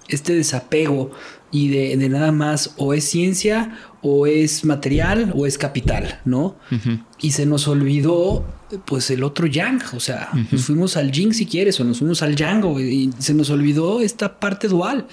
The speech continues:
Speaker 2: Sí.
Speaker 1: Y, y, y, y, y no puede estar como en la estrella de David, no puede estar desconectadas, porque sería un triángulo nada más.
Speaker 2: Ujú.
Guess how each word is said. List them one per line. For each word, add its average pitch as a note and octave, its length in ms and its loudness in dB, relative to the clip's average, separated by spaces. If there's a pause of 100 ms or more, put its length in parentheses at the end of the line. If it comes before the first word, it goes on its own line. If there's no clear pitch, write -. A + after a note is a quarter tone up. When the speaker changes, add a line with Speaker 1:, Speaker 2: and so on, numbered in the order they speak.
(260)
Speaker 2:
Sí. A#2 280 -4
Speaker 1:
Y, D#3+ 220 -2
y, E3 300 -2
y, D3+ 360 0
y, D3+ 360 0
y D3 60 2
no E3+ 200 0
puede A3 220 0
estar G3 560 -2 (160)
como D3 300 2
en D3 80 2
la C#3+ 80 2
estrella E3 240 0
de G3 40 2
David, F#3 260 2
no E3 140 0
puede G3+ 160 2
estar G3+ 240 -2
desconectadas, F3+ 720 -2
porque C#3+ 240 -4
sería D3 220 0
un E3+ 100 0
triángulo F#3 340 0
nada D#3+ 200 2
más. G#3+ 340 -2
Speaker 2:
Ujú. C3 260 0